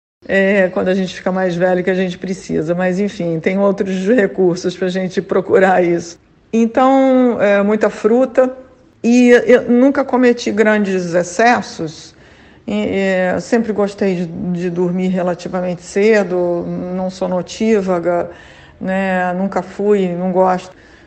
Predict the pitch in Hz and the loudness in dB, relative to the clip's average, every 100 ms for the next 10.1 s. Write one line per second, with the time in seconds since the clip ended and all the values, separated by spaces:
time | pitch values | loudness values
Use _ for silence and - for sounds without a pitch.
0 | _ - 175 190 185 175 208 202 170 170 | _ -10 -6 -2 0 2 2 2 0 -2
1 | 175 175 175 170 170 175 180 208 - 190 | -2 -2 -4 -4 -4 -2 -4 -6 -6 -4
2 | 185 180 175 175 - - 180 180 175 180 | -2 -2 -4 -6 -10 -6 -4 -4 -4 -4
3 | 175 175 175 175 165 170 175 170 170 - | -2 -2 -2 -2 -2 0 0 0 -4 -4
4 | 180 175 175 180 175 165 151 - - _ | -2 0 0 -2 -2 -4 -6 -10 -20 _
5 | _ - 220 233 233 240 233 220 240 233 | _ -6 0 0 2 0 2 2 2 0
6 | 233 247 254 - 226 240 220 180 180 175 | 2 0 -2 0 2 2 2 2 0 -2
7 | 185 180 170 165 180 180 175 175 180 170 | -4 -6 -6 -4 -2 0 -2 -2 -2 -4
8 | 160 170 180 190 - 190 196 208 214 190 | -4 -2 -4 -6 -8 -4 -2 -2 -4 0
9 | 233 233 170 - 160 170 165 - - - | 2 0 -2 -6 -6 -6 -4 -6 -8 -14